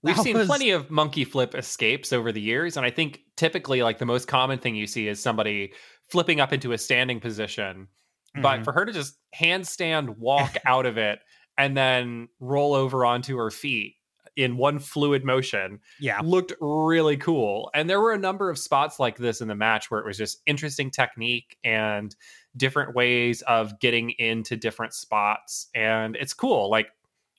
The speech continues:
Speaker 1: Ruby Soho is an amazing technician. And I think that's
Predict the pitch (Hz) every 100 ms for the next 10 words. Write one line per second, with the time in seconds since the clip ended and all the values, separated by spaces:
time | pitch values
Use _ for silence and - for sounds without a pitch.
0 | - 139 170 160 156 139 139 131 127 123
1 | 117 - 117 110 110 110 120 120 123 117
2 | - 113 107 104 - 214 254 - - -
3 | - - 139 139 139 202 214 175